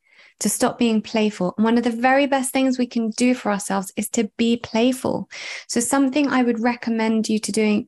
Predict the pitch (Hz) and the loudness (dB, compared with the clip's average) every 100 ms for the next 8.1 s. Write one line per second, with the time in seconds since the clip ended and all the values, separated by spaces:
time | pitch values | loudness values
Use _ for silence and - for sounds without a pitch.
0 | _ - 226 220 214 202 220 220 196 196 | _ -4 0 2 2 0 0 0 0 -2
1 | - 247 254 240 226 - 226 220 214 202 | -2 2 4 2 0 -2 -2 0 0 0
2 | 214 214 214 - - - - - _ _ | 2 2 0 -4 -20 -20 -20 -20 _ _
3 | - 285 226 214 214 220 220 - 240 - | -4 2 2 2 2 2 0 -2 -4 -4
4 | 202 - 220 208 220 - - 220 220 202 | -6 -4 -4 -2 -2 -2 -2 -2 -2 0
5 | 247 240 226 220 220 - 311 320 - 294 | 2 2 0 -2 -6 -2 0 0 0 2
6 | 277 - 202 180 240 - _ _ _ _ | 2 2 0 2 0 -2 _ _ _ _
7 | _ _ _ - 208 233 - 254 262 254 | _ _ _ -4 -2 0 0 0 4 4
8 | 247 | 4